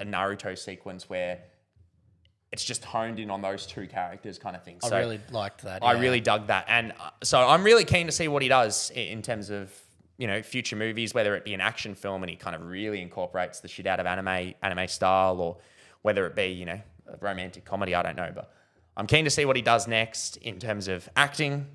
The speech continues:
Speaker 1: as well as directing. Obviously, we've got Jonathan Majors, I guess, to look forward to in, in a lot of other shit. Who knows?
Speaker 2: Yeah.
Speaker 1: Loki probably later, but,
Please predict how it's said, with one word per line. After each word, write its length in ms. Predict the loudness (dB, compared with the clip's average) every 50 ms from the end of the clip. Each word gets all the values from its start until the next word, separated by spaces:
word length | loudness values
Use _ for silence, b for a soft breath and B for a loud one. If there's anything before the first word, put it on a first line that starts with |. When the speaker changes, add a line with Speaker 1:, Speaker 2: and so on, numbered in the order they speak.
| -16 -12
Speaker 1:
as 100 | -4 0
well 220 | 2 2 2 2
as 320 | 0 -4 -6 -10 -12 -14 -18 -20 _ _ -8
directing. 540 | -4 -2 -2 -2 -2 -4 -6 -6 -6 -6 -8 b b b b b b b b
Obviously, 340 | -4 -4 -2 -2 -4 -4 -4
we've 160 | -6 -6 -6
got 380 | -4 -4 -4 -4 -6 -14 _ -10
Jonathan 340 | -8 -6 -6 -6 -6 -6 -4
Majors, 380 | -2 -2 -2 -2 -4 -6 -6 -4
I 100 | -4 -4
guess, 200 | -4 -6 -8 -8
to 140 | -6 -6 -6
look 200 | -6 -6 -10 -10
forward 280 | -8 -8 -8 -8 -8 -10
to 180 | -10 -10 -10 -8
in, 220 | -10 -10 -12 -14 -18 _ _ _ _ -16
in 300 | -14 -12 -12 -12 -14 -16 _ _
a 60 | -6 -2
lot 140 | 0 2 2
of 60 | 0
other 140 | -2 -4 -6 -8
shit. 280 | -8 -8 -8 -10 -10
Who 160 | -14 -14 -12
knows? 120 | -10 -8 -6
Speaker 2:
Yeah. 200 | -6 -6 -6 -10 -12 -10 -6
Speaker 1:
Loki 300 | -6 -6 -6 -8 -12 -12
probably 400 | -12 -12 -12 -10 -10 -10 -12 -12 -12 -8
later, 260 | -6 -6 -6 -6 -4
but, 220 | -6 -6 -6 -8